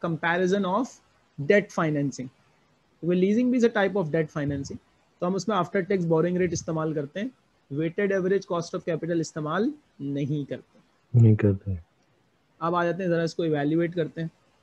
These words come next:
Speaker 1: present value of lease निकालते हैं, लीज डिसीजन। कितने साल का प्रोजेक्ट है?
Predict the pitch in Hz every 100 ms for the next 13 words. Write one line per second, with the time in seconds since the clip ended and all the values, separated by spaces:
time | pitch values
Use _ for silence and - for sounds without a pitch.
0 | _ _ - 175 170 185 175 175 180 160
1 | 147 165 160 165 151 151 147 151 151 -
2 | 139 135 160 165 139 147 156 139 139 131
3 | _ _ _ _ _ _ _ _ _ _
4 | _ _ _ _ _ _ _ _ _ _
5 | _ _ _ _ _ _ _ _ _ _
6 | _ _ _ _ _ _ _ _ _ _
7 | _ _ _ - 170 208 202 196 196 196
8 | 196 180 190 226